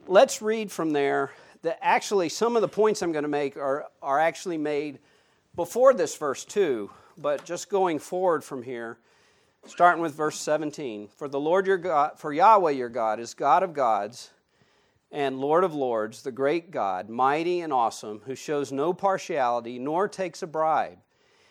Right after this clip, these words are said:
He administers justice for the fatherless and the widow, and loves the stranger, giving him food and clothing. Therefore, love the stranger, for you were strangers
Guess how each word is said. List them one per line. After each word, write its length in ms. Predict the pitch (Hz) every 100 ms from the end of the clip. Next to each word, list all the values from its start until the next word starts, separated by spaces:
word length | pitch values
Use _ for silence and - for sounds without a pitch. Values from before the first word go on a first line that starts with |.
| _
He 140 | 156
administers 640 | 170 175 190 175 - 165 -
justice 680 | - 165 202 - 220 196 -
for 160 | 208
the 100 | 190
fatherless 760 | - 160 139 127 127 127 131 -
and 120 | 139
the 60 | 143
widow, 500 | 135 113 101 110 - _ _ _ _ _ -
and 180 | 175 175
loves 460 | 175 208 233 175
the 120 | 202
stranger, 760 | 175 - 202 208 233 139 101 82 _ _ _ _
giving 300 | 143 143 131
him 200 | 143 127
food 600 | - - 214 190 143 110
and 160 | 110 -
clothing. 640 | 151 160 147 104 90 82 _ _ _ _ _ _ _ _ _ _ _
Therefore, 400 | 135 196 180 143
love 280 | 131 180 208
the 80 | 143
stranger, 500 | - 123 107 101 92
for 140 | -
you 220 | 117 139
were 140 | 175 165
strangers 880 | - - 175 185 143 104 104 -